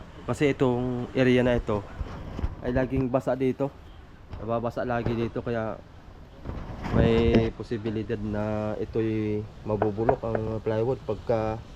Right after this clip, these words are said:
sumiim yung tubig, alat, at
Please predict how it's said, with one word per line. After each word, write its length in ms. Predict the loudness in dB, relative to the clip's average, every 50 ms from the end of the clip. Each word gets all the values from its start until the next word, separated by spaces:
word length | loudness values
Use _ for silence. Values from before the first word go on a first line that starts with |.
| -16 -16 -16 -14 -14 -14 -14 -14 -14 -16 -16 -16 -16 -16 -16 -6
sumiim 480 | -2 0 2 2 2 2 4 4 2 2
yung 80 | 4
tubig, 400 | 4 4 4 4 4 2 0 0 -4 -6 -2
alat, 320 | 2 2 4 4 2 2 0 -2 -8 -16 -16 -16 -16 -16 -16 -16 -16 -14 -12 -12
at 80 | -10